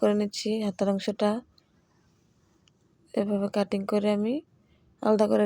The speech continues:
রেখে দিলাম। তো এরপরে আমি বডির অংশটাকে ভালো করে ভাঁজ করে নিচ্ছি। দুই ভাঁজ ছিল, আমি চার ভাঁজ করে নিলাম। চার ভাঁজে নেয়ার পর এখন আমি বডির অংশটা মাপ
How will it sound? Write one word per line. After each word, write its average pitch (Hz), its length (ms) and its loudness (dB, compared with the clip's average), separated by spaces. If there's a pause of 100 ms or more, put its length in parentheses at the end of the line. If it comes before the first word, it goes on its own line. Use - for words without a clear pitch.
রেখে 208 200 -2
দিলাম। 208 320 2 (1000)
তো - 40 -4 (180)
এরপরে 214 440 2 (100)
আমি 214 200 -2 (1400)
বডির 220 320 4
অংশটাকে 208 420 -4 (100)
ভালো 196 240 0
করে 208 220 0
ভাঁজ 196 160 0 (120)
করে 196 240 -4
নিচ্ছি। 202 320 -8 (880)
দুই 226 180 6
ভাঁজ 208 200 4 (140)
ছিল, 202 180 0 (140)
আমি 208 200 0
চার 214 220 2
ভাঁজ 208 140 0 (100)
করে 202 180 -2
নিলাম। 202 320 -2 (1200)
চার 220 220 -2
ভাঁজে 208 380 0 (680)
নেয়ার 208 380 4
পর 208 160 4 (120)
এখন 202 240 -6
আমি 208 180 -4 (600)
বডির 208 300 0
অংশটা 202 420 -2 (480)
মাপ 196 180 0